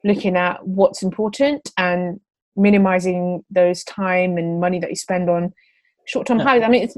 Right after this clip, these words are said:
Speaker 1: it's not saying, like, be a miserable person and don't go out 'cause, you know,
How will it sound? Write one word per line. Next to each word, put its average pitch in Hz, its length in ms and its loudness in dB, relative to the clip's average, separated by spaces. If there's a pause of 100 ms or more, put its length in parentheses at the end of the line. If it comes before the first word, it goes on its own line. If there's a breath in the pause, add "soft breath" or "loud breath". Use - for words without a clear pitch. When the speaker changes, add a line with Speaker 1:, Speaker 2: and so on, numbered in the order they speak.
Speaker 1:
it's 220 180 -4
not 269 160 4
saying, 202 420 2
like, 175 260 -2
be 202 140 0
a 190 40 4
miserable 190 500 2
person 196 460 0
and 170 120 -2
don't 180 200 4
go 180 160 4
out 185 200 4
'cause, 180 200 -2
you 175 60 2
know, 185 140 4